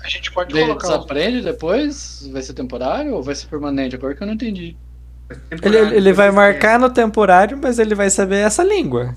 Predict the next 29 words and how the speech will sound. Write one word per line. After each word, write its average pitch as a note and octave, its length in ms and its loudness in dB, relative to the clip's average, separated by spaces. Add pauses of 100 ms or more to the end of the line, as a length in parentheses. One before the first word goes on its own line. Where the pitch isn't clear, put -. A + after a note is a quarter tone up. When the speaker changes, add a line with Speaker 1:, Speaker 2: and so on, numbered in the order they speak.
(180)
Speaker 4:
que C#3 180 -8
é D#3 680 2 (680)
a D#3+ 80 -6
Muhum. G#3 380 2 (1160)
Catfolk. D3+ 600 -4
Speaker 1:
Não, G#3 260 -4
o, C#3 1300 -2
o - 20 -6
Speaker 3:
Eu B2 60 -8
vou F3+ 120 -10
mudar A3+ 300 -4
Speaker 1:
Mário. F3+ 100 -4
Speaker 3:
então, E3+ 360 -12
tá? D#3+ 200 -12 (880)
Speaker 1:
Esse, G#3 480 -4
esses F3+ 360 -2
pontos E3 340 -2
que D#3 60 -6
a D#3 40 -2
gente D3+ 160 -6
ganhou, C#3+ 260 -2
posso C#3 200 -8
colocar C#3+ 360 -2 (120)
todos E3+ 280 -12
os - 60 -16
três D3 260 -2
numa C3+ 160 -2
coisa B2 280 -4
só? C#3+ 380 -4